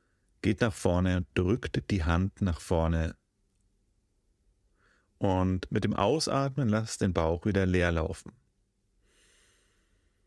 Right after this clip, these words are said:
Genieß dabei deinen Atem und mit jedem Atemzug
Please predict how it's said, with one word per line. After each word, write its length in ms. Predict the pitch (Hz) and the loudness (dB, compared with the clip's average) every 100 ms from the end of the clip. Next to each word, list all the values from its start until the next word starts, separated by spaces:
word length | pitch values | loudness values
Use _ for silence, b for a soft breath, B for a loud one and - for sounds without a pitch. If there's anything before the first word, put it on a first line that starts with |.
| b b _ _ _ _ _ _ _ _ _ _ _ _ _ _ | b b _ _ _ _ _ _ _ _ _ _ _ _ _ _
Genieß 760 | 92 92 90 95 92 - - - | -2 0 2 2 0 -2 -6 -6
dabei 720 | 95 85 82 78 78 73 71 _ _ | -4 0 2 2 2 -2 -6 _ _
deinen 420 | - 80 76 76 78 - _ | -4 -2 0 -2 -6 -12 _
Atem 520 | - 87 82 - 78 | 0 0 0 -4 -4
und 400 | 78 76 76 - | -2 -2 -4 -4
mit 160 | 85 85 - - | -4 -4 -8 -8
jedem 420 | - 87 95 107 | -2 0 0 0
Atemzug 960 | 98 110 139 151 135 - 143 165 - | 2 0 0 -4 -2 -2 -2 -4 -10